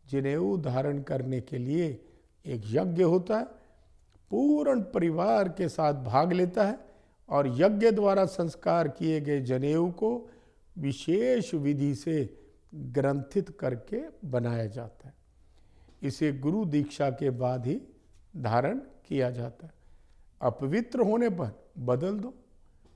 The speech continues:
कहते हैं, गायत्री मंत्र से शुरू होता है ये संस्कार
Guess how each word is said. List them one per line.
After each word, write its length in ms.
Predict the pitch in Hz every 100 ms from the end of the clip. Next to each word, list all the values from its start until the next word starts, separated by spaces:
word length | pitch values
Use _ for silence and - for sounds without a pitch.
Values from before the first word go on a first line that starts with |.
| - _ _ _ - -
कहते 360 | 143 151 170
हैं, 240 | 175 208 147
गायत्री 420 | 160 202 226 214
मंत्र 400 | 165 160 160 165
से 260 | 131 160 143
शुरू 380 | - 143 175
होता 260 | 151 165 185
है 100 | 170
ये 200 | 165 170
संस्कार 720 | - 160 - 175 196 233 -